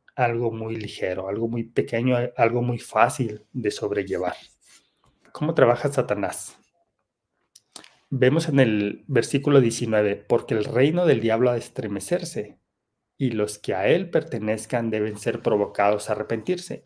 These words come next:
o el diablo los prenderá con sus sempiternas cadenas, y serán movidos a cólera, y perecerán". Aquí habla de que los sujeta, es decir, los que no se arrepienten,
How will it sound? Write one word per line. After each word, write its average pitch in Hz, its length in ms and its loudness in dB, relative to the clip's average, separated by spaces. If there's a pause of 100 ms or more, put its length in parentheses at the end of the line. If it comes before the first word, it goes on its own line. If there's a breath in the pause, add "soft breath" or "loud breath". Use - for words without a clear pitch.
o 123 160 -4
el 104 100 -4
diablo 107 340 4
los 120 200 -2
prenderá 98 560 -4
con 110 160 -12
sus - 240 -14
sempiternas 101 1000 -10
cadenas, 117 640 -4
y 131 120 -8
serán 101 320 -6
movidos 104 440 -6
a 104 80 -10
cólera, 131 540 -4 (220)
y 139 220 0
perecerán". 110 840 0 (1200)
Aquí 139 340 0
habla 147 280 2
de 135 160 0
que 110 140 -2
los 104 260 -2
sujeta, - 720 -2
es 117 140 -8
decir, 117 340 -2
los 117 220 0
que - 140 -10
no 113 100 0
se 147 140 -2
arrepienten, 139 800 0